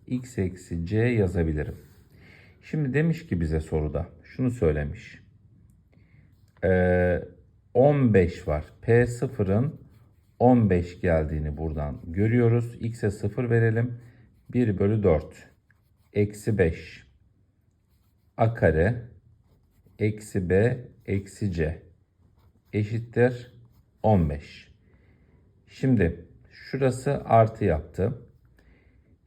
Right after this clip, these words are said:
Şimdi arkadaşlarım burası böldüm. Şurada eksi üç geldi. Çarptık eksi on iki geldi. Yani A kare B C'miz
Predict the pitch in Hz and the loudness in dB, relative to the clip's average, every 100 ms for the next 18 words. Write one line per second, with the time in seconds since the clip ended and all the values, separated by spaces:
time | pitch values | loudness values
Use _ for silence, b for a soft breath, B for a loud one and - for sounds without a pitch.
0 | - 135 123 120 117 120 120 - 117 117 | -8 -2 2 2 2 2 2 0 -2 0
1 | 117 117 120 117 120 117 - - 113 117 | 0 2 2 2 0 0 -2 -10 0 4
2 | 113 95 98 110 117 - 107 104 104 - | 4 4 2 0 -2 -6 -6 -4 -4 -2
3 | 101 98 - 98 98 - 80 76 71 80 | -4 -6 -6 -6 -6 -6 -4 -2 -2 0
4 | 117 127 - _ - b b b b b | 0 -2 -10 _ -20 b b b b b
5 | _ _ _ 127 107 - 117 113 113 113 | _ _ _ 4 4 2 -8 -4 -2 -2
6 | - 113 101 - 82 80 78 78 - - | -2 0 0 -2 -4 -2 -2 -2 -8 -4
7 | 107 104 87 - - 107 117 98 82 80 | 0 0 0 -6 -4 -4 0 0 2 -2
8 | 90 - 95 92 80 78 - 90 85 78 | -2 -2 0 2 0 -4 -6 -2 -2 -2
9 | 80 123 123 - | -2 -2 -4 -16